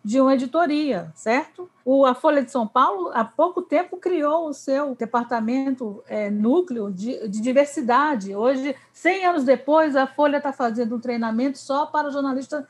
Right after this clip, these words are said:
negros. Isso é uma revolução que nós estamos realmente fazendo essa revolução, porque nós estamos trazendo para as nossas mídias, né, essa diversidade desde as fundações, quando a gente abre iniciativas fundadas por mulheres, não só brancas,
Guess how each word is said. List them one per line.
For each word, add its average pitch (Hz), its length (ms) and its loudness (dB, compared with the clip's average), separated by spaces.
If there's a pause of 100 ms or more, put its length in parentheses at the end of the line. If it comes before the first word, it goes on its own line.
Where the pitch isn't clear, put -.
(180)
negros. 220 720 2 (260)
Isso 392 300 2
é 392 200 4
uma 370 80 2
revolução 370 640 0
que 392 100 -4
nós 381 360 4
estamos 381 560 0 (120)
realmente 302 520 2
fazendo 349 480 0
essa 370 160 -6
revolução, 233 680 -4
porque 208 160 -8
nós 240 140 -4
estamos 294 240 -6
trazendo 214 380 -2
para 214 160 -2
as 214 80 0
nossas 220 420 0
mídias, 220 540 -2
né, 240 320 -4 (100)
essa 247 300 0
diversidade 240 800 0
desde 359 340 -2
as 370 100 -8
fundações, 320 760 -4
quando 269 220 -6
a 262 40 -4
gente 269 280 -4
abre 220 380 -2
iniciativas 220 800 -2
fundadas 277 560 -2
por 247 180 -6
mulheres, 226 580 -4
não 208 200 -4
só 196 180 -4
brancas, 202 500 -4